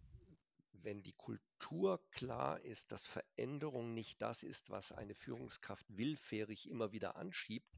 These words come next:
sondern dass Veränderung ein natürlicher, normaler, organischer, biologischer Prozess ist. Wenn uns das als Kultur zu eigen gemacht ist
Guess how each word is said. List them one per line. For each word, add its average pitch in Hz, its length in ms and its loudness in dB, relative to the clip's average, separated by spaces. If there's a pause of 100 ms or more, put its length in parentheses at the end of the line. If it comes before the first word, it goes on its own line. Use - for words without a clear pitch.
(320)
sondern 101 320 0
dass 98 160 0
Veränderung 131 880 0 (480)
ein 101 420 -6 (240)
natürlicher, 139 800 -2
normaler, 104 880 0 (300)
organischer, 98 840 0
biologischer 104 640 2
Prozess - 520 0
ist. - 400 -4 (280)
Wenn 95 180 -6 (100)
uns - 300 -4
das - 400 0 (100)
als - 440 -4
Kultur - 600 -2
zu - 220 -2
eigen 107 480 0 (960)
gemacht 90 540 -2
ist - 460 -2